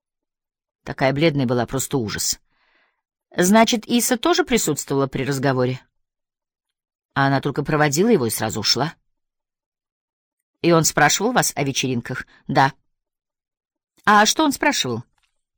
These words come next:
Спрашивал, знаем ли тех, кто у неё бывает, но мы, понятно, не знаем. Почему понятно? Молодёжь. Приезжали на своих машинах отовсюду, а потом разъезжались.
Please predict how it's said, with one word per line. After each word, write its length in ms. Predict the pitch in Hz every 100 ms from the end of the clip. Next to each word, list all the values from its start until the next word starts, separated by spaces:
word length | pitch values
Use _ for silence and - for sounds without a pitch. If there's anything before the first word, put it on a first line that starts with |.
| _ _ _ _ _
Спрашивал, 480 | - - - 294 302
знаем 300 | 277 302 277
ли 100 | 277
тех, 280 | 302 294 - - - _ _ _
кто 220 | - 285
у 60 | 254
неё 160 | 262
бывает, 460 | 233 294 330 180 165
но 420 | 180 185 175 - _ _
мы, 320 | 190 196 220
понятно, 380 | 214 226 233 214
не 100 | 254
знаем. 380 | 247 294 165 123 _
Почему 280 | - - 147
понятно? 500 | 127 123 113 - 170 _ _ _ _ _ _
Молодёжь. 640 | 117 107 107 175 - - - _ _ _ _ _ _ _ _ _ -
Приезжали 360 | 117 110 208
на 100 | 254
своих 260 | - 135 127
машинах 460 | 127 - 170 220
отовсюду, 480 | 196 196 - 190 180
а 20 |
потом 300 | - 113 151
разъезжались. 680 | 233 156 101 95 135 190 -